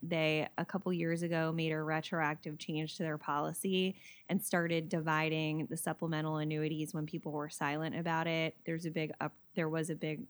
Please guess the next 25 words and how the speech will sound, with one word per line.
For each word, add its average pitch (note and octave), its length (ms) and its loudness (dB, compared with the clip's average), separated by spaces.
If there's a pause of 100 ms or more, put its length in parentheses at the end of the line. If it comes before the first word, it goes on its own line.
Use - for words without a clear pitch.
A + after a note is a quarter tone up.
uproar D#3 440 -2
about D#3 300 -2
that, D3+ 420 0
and D#3 120 -2
they're D#3 140 -2
reviewing D#3 500 -2
that D#3+ 200 -2
right E3 180 -4
now. G3 320 2 (320)
So F#3+ 240 6
best F#3+ 320 6
practices, F3+ 840 4 (160)
if E3+ 420 2
the, E3+ 640 2
if, F3 140 0 (160)
if F3 120 0
you're F3+ 280 2
in F3 100 2
a F3 80 2
situation G#3+ 880 4
where F#3 220 4
one F3 180 2
of E3+ 140 0
the E3+ 100 0
parties, F3 640 2